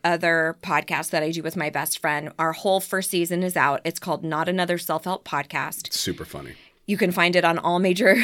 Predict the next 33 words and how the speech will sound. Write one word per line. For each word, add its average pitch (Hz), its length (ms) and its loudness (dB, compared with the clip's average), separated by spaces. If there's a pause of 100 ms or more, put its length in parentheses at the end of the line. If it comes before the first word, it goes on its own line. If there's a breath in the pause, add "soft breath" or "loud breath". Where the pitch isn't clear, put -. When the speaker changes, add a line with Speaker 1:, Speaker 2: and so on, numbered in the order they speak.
(120)
Speaker 1:
<laughs> - 200 -4
platforms. 165 760 4 (420 loud breath)
And 175 320 2
you 170 60 -2
can 196 140 -2
also 170 200 0
find 165 220 0
us 170 120 -2
over 156 200 2
at 156 160 0
Not 165 340 0
Another 180 300 0
Pod. 151 380 0
And 180 180 -2
we 214 180 2
joke 202 460 4
about 156 500 2
a 165 80 0
lot 156 420 2
of 165 100 -2
the 160 80 -4
stuff 147 340 -2
that - 180 -2
hits - 360 -6
you 160 100 -2
kind 165 280 -6
of 151 280 -8
at 156 140 0
middle 156 280 -2
age. 120 380 -4 (240 loud breath)
Speaker 2:
Yeah. 190 240 -4
Speaker 1:
And, 170 480 0 (380)
s-, - 200 -6